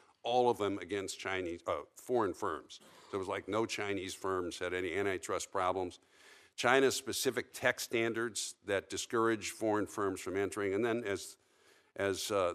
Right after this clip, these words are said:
the chair and the ranking member mentioned, outright theft of technology that amounts to probably several hundred billion dollars a year. Now, again, to be fair,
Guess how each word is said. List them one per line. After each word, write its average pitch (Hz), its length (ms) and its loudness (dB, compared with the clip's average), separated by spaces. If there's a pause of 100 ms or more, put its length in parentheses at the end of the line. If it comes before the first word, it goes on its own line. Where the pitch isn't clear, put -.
(100)
the 95 100 -2
chair 117 300 2
and 101 100 2
the 92 60 0
ranking 101 360 0
member 92 280 -2
mentioned, 90 440 -4
outright 95 480 2
theft - 400 -4
of 101 140 -8
technology 90 800 -4 (400)
that 127 100 0
amounts 135 320 8
to - 80 -8
probably 104 420 2
several 95 340 -4
hundred 85 280 -4
billion 80 320 -4
dollars 76 420 -2
a 80 40 -10
year. 87 320 0
Now, 104 200 0 (120)
again, 135 420 4
to 120 80 0
be 110 120 -4
fair, 104 480 0